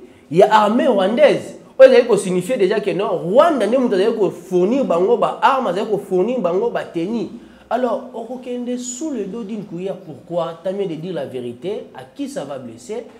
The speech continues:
mais que tu sois libéré. La vérité n'a pas de béquilles. Ndenge baloba na lokoto ya français, être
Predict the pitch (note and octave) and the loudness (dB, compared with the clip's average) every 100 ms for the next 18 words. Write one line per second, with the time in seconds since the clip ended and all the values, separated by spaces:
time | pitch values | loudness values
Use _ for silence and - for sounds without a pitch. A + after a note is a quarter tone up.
0 | - G3+ F#3 F3+ E3+ B3 G#3+ F#3+ F3+ G#3+ | -18 -14 -10 -10 -8 -8 -8 -6 -4 -2
1 | B3 - - - - D3 C#3+ D#3 D3 F#3+ | -4 -6 -16 -20 -16 -14 -12 -10 -10 -10
2 | F#3 C#3 D3 C3 A#2+ A2 G#2+ - A2+ G2 | -10 -8 -10 -10 -12 -14 -18 -16 -18 -18
3 | - - E3+ B3 B3+ F3+ D3 C#3 C3 B2+ | -20 -16 -4 -2 0 -2 -2 -6 -6 -8
4 | B2 D3+ C#3+ C#3+ B2 B2 A#2+ A2+ - A#2+ | -10 -12 -10 -6 -6 -8 -16 -16 -14 -16
5 | A2 G#3 - | -10 -10 -8